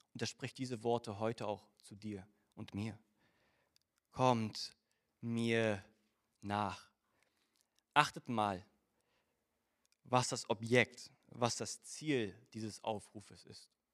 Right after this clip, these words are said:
Er sagt nicht, „Folgt dieser Regel nach“ oder „Folgt diesem Gesetz nach“. Das Ziel seines Aufrufs, das, das Ziel der Nachfolge ist nicht eine Regel, es ist nicht ein Gesetz, es ist nicht eine Philosophie,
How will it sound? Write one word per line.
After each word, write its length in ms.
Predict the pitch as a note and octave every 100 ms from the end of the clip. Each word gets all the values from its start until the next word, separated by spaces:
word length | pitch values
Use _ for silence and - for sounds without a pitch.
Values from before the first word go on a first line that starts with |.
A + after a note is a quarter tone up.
| _ _ _ _ _ _ _ _ -
Er 160 | A#2+
sagt 260 | B2+ C3 -
nicht, 400 | C3 B2+ - - _ _ _
„Folgt 640 | - - C3+ B2+ - - _ _ C3+
dieser 320 | B2 G#2+ G2+
Regel 280 | A#2+ B2+ G#2
nach“ 380 | G2 F#2+ - _
oder 280 | - A2+ G2
„Folgt 340 | - - C3 -
diesem 240 | A2 A2
Gesetz 400 | G2+ A2 A2 -
nach“. 260 | G2+ - _ _ _ _ _ _ _ _ -
Das 180 | C3 -
Ziel 260 | F3+ F#3+
seines 260 | D3+ C3+ -
Aufrufs, 440 | C3 D#3+ - C#3
das, 120 | C#3
das 200 | - D#3
Ziel 240 | - F#3+ G#3
der 100 | D#3
Nachfolge 520 | C#3 E3 - D3 C3
ist 120 | B2
nicht 160 | D3 -
eine 220 | A2+ G#2+
Regel, 300 | B2 D3+ F#3 - - -
es 100 | A#2+
ist 140 | A#2+
nicht 160 | D3 -
ein 120 | G#2
Gesetz, 440 | F#2 A2 E3+ - - _ -
es 160 | B2
ist 60 | B2+
nicht 160 | C3+
eine 140 | A#2+ A2
Philosophie, 640 | - A2 G2+ - D3 G3